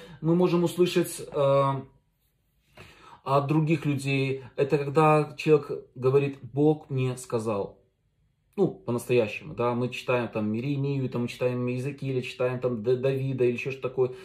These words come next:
Самые сильные вещи происходили, когда человек получил слово от Бога,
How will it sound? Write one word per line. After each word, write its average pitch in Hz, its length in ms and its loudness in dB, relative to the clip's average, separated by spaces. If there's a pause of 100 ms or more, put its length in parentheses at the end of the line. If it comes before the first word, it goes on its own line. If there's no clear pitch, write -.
(120)
Самые 165 320 2
сильные 156 460 0
вещи 165 320 -2
происходили, 127 420 -4
когда 131 340 -4 (220)
человек 143 300 0
получил 135 320 -4
слово 123 280 4
от 110 120 -2
Бога, 160 420 -2